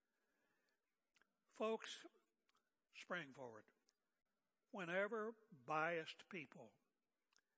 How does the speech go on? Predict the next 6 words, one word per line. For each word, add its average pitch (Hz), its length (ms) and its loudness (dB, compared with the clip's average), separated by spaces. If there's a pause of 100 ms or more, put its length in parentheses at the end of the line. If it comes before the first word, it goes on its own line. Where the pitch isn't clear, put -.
(500)
refuse 196 600 0
to 165 180 -4
accept - 520 -2
an 156 140 -4
uncomfortable 151 920 -4
conclusion, 147 600 -6